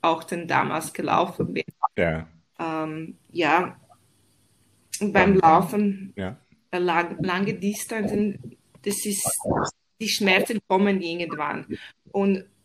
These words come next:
Speaker 1: was ich sehr lustig finde, ist, dass wenn etwas weh tut und dann wo, was anderes dann später, ähm,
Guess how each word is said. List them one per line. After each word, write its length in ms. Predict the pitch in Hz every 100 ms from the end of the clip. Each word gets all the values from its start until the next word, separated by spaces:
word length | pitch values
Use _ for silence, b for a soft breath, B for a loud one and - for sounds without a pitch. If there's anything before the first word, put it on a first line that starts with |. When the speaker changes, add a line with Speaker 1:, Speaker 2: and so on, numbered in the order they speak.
| _ 180
Speaker 1:
was 220 | 196 208
ich 320 | 220 196 196
sehr 200 | 196 175 -
lustig 600 | 190 226 247 240 220 -
finde, 360 | 196 190 196
ist, 420 | - 180 190 190 -
dass 560 | 175 170 175 - 175 185
wenn 140 | 196
etwas 400 | 208 208 247 -
weh 200 | 185 214 -
tut 380 | 180 185 202 -
und 240 | - 208 196
dann 360 | 180 190 202 190 190
wo, 280 | 190 - - _ _ _
was 160 | 220 233
anderes 580 | - 202 226 220 214 -
dann 280 | 196 190 -
später, 720 | - - 196 240 285 - - - 190 -
ähm, 420 | 180 180 185